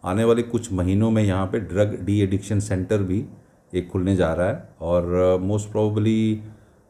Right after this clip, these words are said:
अ, हमने उसमें जो land identify की है या जो building identify की है डीसी Sahab के साथ मिलके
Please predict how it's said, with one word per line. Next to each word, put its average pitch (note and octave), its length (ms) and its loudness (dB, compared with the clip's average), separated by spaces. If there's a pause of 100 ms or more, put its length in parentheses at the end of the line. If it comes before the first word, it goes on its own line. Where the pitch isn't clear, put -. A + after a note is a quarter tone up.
अ, F#2 400 0
हमने F#2 300 -2
उसमें F#2+ 400 -2
जो G2 280 2
land F2+ 340 0
identify F#2 580 0
की F#2+ 240 -2
है G2 80 4
या F#2+ 100 2
जो F2+ 120 0
building F2+ 340 0
identify F#2 540 0
की F2+ 260 -4
है F#2+ 100 2
डीसी F2+ 240 -4
Sahab F#2+ 140 -2
के F#2 160 -4
साथ F2+ 180 0 (100)
मिलके F2+ 420 -2